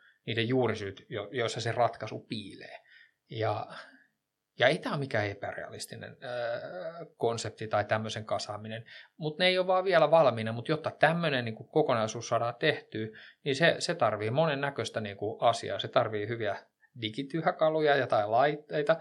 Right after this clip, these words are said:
mut se tarvii myös, niinku, paljon mo-, laajalaisia osaajia, se tarvii alusta, missä tämmöset toimii. Ja, niinku, et kyllä mun haave on, että miten me päästäis semmoiseen, että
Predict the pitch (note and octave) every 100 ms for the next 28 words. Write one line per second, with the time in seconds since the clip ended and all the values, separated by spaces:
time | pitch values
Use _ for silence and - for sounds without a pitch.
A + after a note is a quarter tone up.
0 | - - _ C3+ A#2+ A#2 A2 G#2+ G#2 G2+
1 | G2 G2+ G2+ A2 G#2+ G#2 G#2 B2+ G#2+ A2
2 | A2 A#2+ A2 A#2 B2+ A2+ G#2+ G2+ G2+ -
3 | B2+ C#3+ D#3 C3+ C3 A#2 - A2+ G#2+ G2+
4 | A#2+ D3 C#3+ A#2 G#2+ G#2+ A2+ G#2 A2 -
5 | - B2+ D3+ C#3+ C3+ B2+ B2 A#2+ A2+ A2+
6 | A#2 _ - - - - A2+ F3+ F#3 F#3
7 | E3 - F#3+ D#3+ B2+ A#2 A2+ A2 C3 C3
8 | B2+ A2+ C3+ A#2+ - - - A2 G#2 G2
9 | G2+ F#2+ - G2+